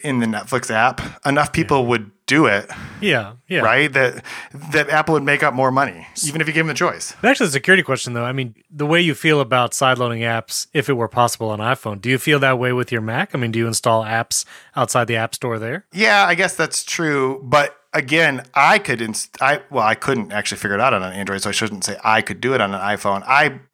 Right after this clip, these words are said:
Speaker 1: not saying I wouldn't be willing to do it. I'm just saying most people would be opening themselves up to a lot of things that they lose that benefit of that security when they're doing it through the I O S, the App Store. But I will say that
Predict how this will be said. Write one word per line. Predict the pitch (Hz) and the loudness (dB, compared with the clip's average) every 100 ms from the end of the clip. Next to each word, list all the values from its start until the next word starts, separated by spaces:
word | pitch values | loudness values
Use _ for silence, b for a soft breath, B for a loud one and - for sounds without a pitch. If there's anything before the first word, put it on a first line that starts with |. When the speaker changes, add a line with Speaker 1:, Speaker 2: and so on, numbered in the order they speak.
| - | -8
Speaker 1:
not | 143 139 | -2 0
saying | 127 127 123 | 0 -4 0
I | 123 135 | 2 4
wouldn't | 131 120 104 | 4 2 0
be | 101 | -4
willing | 98 101 98 95 | -2 -2 -4 -6
to | 98 | -8
do | 98 98 | -6 -4
it. | 95 | -4
I'm | 101 113 | 0 0
just | 110 110 | 0 0
saying | - 107 101 95 92 B B B B _ | 2 2 2 -4 -10 B B B B _
most | 151 139 143 - | 2 4 4 2
people | 156 131 127 110 107 B B _ _ | -2 2 4 4 2 B B _ _
would | 156 135 | -2 2
be | 131 | 4
opening | 131 131 127 | 2 2 2
themselves | 117 104 120 110 | 0 0 0 2
up | 117 - | 0 -2
to | - | -2
a | 98 | 2
lot | 101 104 | 4 2
of | 98 | 0
things | - - 101 95 92 90 - | -8 -6 -6 -6 -6 -6 -6
that | 110 101 92 90 76 _ _ _ | -6 0 2 2 -2 _ _ _
they | 156 131 | -2 2
lose | 120 127 131 - | 2 2 2 2
that | 113 101 | 2 2
benefit | 110 101 104 | -2 -2 -6
of | 92 | -6
that | 92 | -2
security | - 110 - 170 117 | -2 -2 2 4 4
when | 104 101 95 92 - - | 2 2 0 -4 -10 -4
they're | 101 | 0
doing | 95 90 | 0 -2
it | 85 | -6
through | 92 | -6
the | 87 87 85 _ - | -6 -8 -12 _ 0
I | 95 | 2
O | 90 | 4
S, | 87 - - _ | 2 -2 -4 _
the | 95 | -4
App | 95 95 | -4 -2
Store. | - 87 82 85 B B B B 143 131 | -4 -2 -4 -4 B B B B -16 -14
But | 156 165 165 | 2 4 6
I | 185 | 6
will | 208 | 2
say | - 143 | 2 2
that | 127 123 - | 2 0 -2